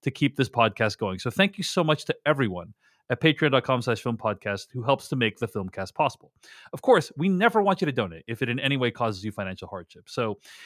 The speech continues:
if you want to support the podcast without donating any money at all, super easy to do that. Leave a star rating on Apple Podcasts or wherever your star ratings can be found. Uh, and you can also share about the podcast on all of your socials, on your Substacks, on your Mastodons,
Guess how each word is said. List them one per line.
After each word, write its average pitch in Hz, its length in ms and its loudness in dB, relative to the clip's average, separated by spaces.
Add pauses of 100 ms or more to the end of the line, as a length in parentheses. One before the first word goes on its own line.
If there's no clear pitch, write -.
(220)
if 165 200 0
you 175 80 -2
want 180 160 2
to 165 40 -6
support 175 260 -4
the - 40 -18
podcast 165 640 0
without 143 420 2
donating 160 400 0
any 151 160 -2
money 160 220 2
at 143 60 2
all, 160 200 0
super 226 300 -2
easy 147 180 0
to 117 80 -4
do 98 120 -4
that. 127 260 -2
Leave 151 120 -2
a 135 40 0
star 135 340 4
rating 123 420 2
on 113 160 4
Apple 110 200 0
Podcasts 104 580 -2
or 113 140 4
wherever 110 420 4
your 104 140 -2
star 113 200 2
ratings 101 320 -2
can 98 140 -6
be 92 100 -10
found. 123 300 -6 (880)
Uh, 123 160 2
and 156 140 4
you 185 80 4
can 233 120 6
also 240 160 4
share 330 240 2
about 208 200 2
the 113 60 -4
podcast 98 540 -8 (100)
on 226 240 4
all 160 200 4
of 123 80 2
your 113 100 -2
socials, 98 500 -10
on 226 160 6
your 185 100 2
Substacks, 92 680 -6
on 175 380 4
your 170 140 0
Mastodons, 95 800 -4